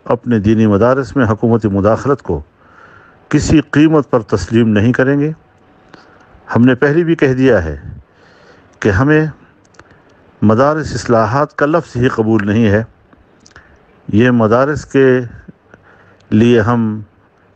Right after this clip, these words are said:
तौहीन का बायस समझते हैं। इस्लाह करे तो हुकूमत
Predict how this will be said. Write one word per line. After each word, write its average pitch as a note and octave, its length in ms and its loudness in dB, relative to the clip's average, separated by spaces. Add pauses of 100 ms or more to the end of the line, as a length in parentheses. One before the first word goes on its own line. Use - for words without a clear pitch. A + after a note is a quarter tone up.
(1300)
तौहीन B2+ 460 2
का A2 120 0
बायस F2+ 340 -2
समझते E2+ 360 -8
हैं। C#2 260 -14 (1200)
इस्लाह C3 380 0
करे D3+ 280 0 (920)
तो G#2 80 0
हुकूमत B2+ 420 -2